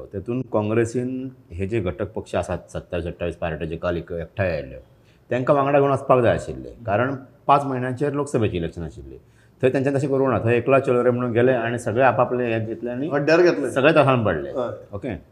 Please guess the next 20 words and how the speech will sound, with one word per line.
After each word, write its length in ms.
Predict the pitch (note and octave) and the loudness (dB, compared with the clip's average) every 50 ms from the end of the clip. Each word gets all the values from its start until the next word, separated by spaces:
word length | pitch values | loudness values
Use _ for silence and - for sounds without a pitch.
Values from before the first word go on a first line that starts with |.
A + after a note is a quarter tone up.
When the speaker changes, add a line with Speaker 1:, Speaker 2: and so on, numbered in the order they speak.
| _ _ _ _ _ _ _ _ _ _ _ _ _ - - - - _ _ _ - | _ _ _ _ _ _ _ _ _ _ _ _ _ -20 -20 -20 -20 _ _ _ -6
Speaker 1:
दुसरो 300 | G#2+ A2+ A2+ - F#3 F3+ | -6 -2 4 4 4 6
पॉयंट 240 | - E3 D#3+ D#3+ | 6 6 8 8
असो 180 | D3 C3+ - - | 8 6 6 2
तरेन 200 | C#3+ C3+ C#3 B2 | 2 0 0 0
पळयता 400 | G#2+ A2+ G#2 F#2+ - F#2 F2 F2 | 2 0 0 0 0 -2 -2 -2
की 640 | E2+ - - B2+ C3+ D3 D#3+ E3 E3+ E3 - - - - | -4 -6 -8 -6 -6 -2 0 0 0 -2 -2 -8 -12 -6
नितीश 300 | G#2+ G#2+ A2 D#3 D#3 D#3 | -4 -2 0 2 0 0
कुमार, 340 | - - D3+ C#3+ C#3 C3+ C3+ C3 | 0 -2 0 2 2 2 2 2
शरद 180 | - C#3 B2+ A#2+ | 0 0 0 0
पवार, 800 | A#2 - - A#2+ A#2 A#2 A#2 A#2 A2+ A2 A2 A2+ - - - F#2 | 0 0 0 2 4 4 4 4 2 0 -2 -4 -8 -10 -12 -10
अ, 20 | F#2 | -10
ममता 340 | F2+ F#2 G2 G2+ G2 B2 A#2+ | -8 -6 -6 -4 0 0 0
बॅनर्जी 520 | G#2+ A2 G#2 G#2 G#2 F#2 F2 G2 G2 G2 | 2 0 -2 -2 -6 -8 -8 -6 -6 -6
असे 180 | G2 - - C3+ | -6 -6 -8 -4
कांय 160 | - C#3 C3 | -2 0 2
लोक 200 | B2 C#3 C#3 C3 | 2 2 2 2
आशिल्ले, 400 | B2 - - G#2+ F#2 F2+ E2 C#2 - - - - - _ _ _ _ _ _ _ _ _ _ _ G#2 | 2 0 -2 -6 -6 -6 -6 -8 -10 -14 -20 -20 -20 _ _ _ _ _ _ _ _ _ _ _ 2
राहुल 240 | A2+ B2 C3 C3 | 4 4 6 4
गांधी 220 | A#2+ A#2 G#2+ G#2 G2+ | 4 2 2 0 0
आशिल्लो, 340 | F2+ - F#2 D#2 D2+ D2+ | -2 -2 -6 -8 -10 -10